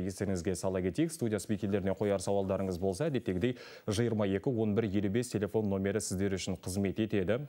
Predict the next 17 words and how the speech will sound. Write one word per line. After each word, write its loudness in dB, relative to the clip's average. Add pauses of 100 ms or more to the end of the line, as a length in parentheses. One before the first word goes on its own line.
Қала 2
коды -2
жетпіс -2
бір -2
отыз 0
екі. 2 (440)
Біз 2
сіздердің 0
қоңырауларыңызды 0
күтеміз 0
және 2
міндетті -2
түрде 0
қабылдайтын -2
боламыз. -2
Жаңалық -2
мырза, 0